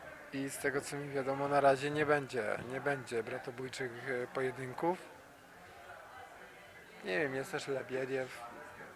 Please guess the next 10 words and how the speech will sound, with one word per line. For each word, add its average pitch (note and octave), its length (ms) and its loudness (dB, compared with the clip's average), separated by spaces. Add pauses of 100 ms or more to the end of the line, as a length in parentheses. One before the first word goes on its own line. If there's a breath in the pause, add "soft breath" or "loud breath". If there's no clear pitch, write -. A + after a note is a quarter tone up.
(920)
gdzie C3+ 140 0
go C#3 120 2
uważam C3 540 6
jednego B2+ 400 0
z A#2+ 80 -8
najlepszych C3 500 2
bokserów B2+ 580 2
w - 180 -8
kategorii B2 520 0
cruiserweight. C3+ 760 0